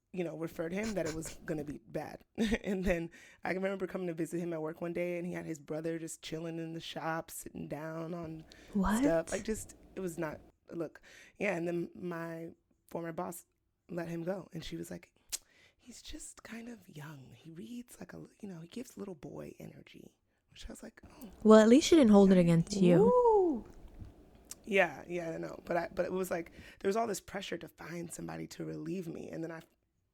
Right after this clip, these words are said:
Speaker 1: introduced somebody that was fired in, like, two weeks. Yeah, I don't know.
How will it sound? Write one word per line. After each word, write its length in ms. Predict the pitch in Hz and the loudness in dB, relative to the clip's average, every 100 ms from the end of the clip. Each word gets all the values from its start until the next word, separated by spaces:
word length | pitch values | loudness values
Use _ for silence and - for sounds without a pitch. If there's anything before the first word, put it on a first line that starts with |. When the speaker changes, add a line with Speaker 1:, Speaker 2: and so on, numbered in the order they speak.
| - _ _ - | -20 _ _ -12
Speaker 1:
introduced 420 | 175 175 170 175 | -8 -8 -6 -8
somebody 220 | - 190 185 | -6 -6 -4
that 100 | 165 | -6
was 120 | 160 | -10
fired 380 | - 170 180 175 | -10 -8 -6 -6
in, 120 | 170 | -8
like, 220 | 165 - - | -10 -14 -14
two 200 | - 175 | -10 -6
weeks. 420 | 165 190 - - - _ _ _ _ _ _ _ _ _ | -6 -8 -12 -16 -18 _ _ _ _ _ _ _ _ _
Yeah, 120 | 180 165 - _ _ _ _ | -16 -16 -18 _ _ _ _
I 60 | 180 | -12
don't 100 | - | -12
know. 140 | - | -14